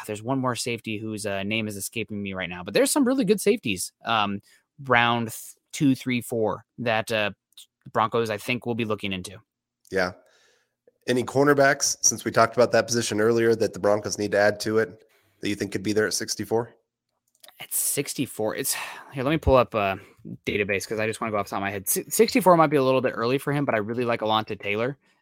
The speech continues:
Speaker 1: out of Tennessee. I think he's got some inside-outside ability, could probably move to safety as well. Um, he is very physical,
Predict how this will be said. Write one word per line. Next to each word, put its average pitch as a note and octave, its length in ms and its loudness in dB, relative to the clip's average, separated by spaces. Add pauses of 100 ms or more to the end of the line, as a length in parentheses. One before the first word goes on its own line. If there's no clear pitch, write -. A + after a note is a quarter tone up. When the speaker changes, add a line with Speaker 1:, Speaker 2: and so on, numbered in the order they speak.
(120)
Speaker 1:
out A2 220 4
of G2+ 280 -2
Tennessee. A#2+ 520 -4
I A2 40 0
think A2+ 160 -6
he's A2 120 -10
got A2+ 200 0
some A2+ 120 -6
inside-outside A#2+ 640 -2
ability, A#2+ 320 -2
could G#2+ 200 -12
probably A2 280 -2
move A2+ 320 -4
to A2+ 340 -4 (360)
safety C3 580 2
as G#2+ 160 -2
well. A2+ 320 2
Um, G2+ 220 -2
he A2+ 360 -4
is G#2 520 -2 (120)
very G#2+ 400 -2
physical, C3 600 -2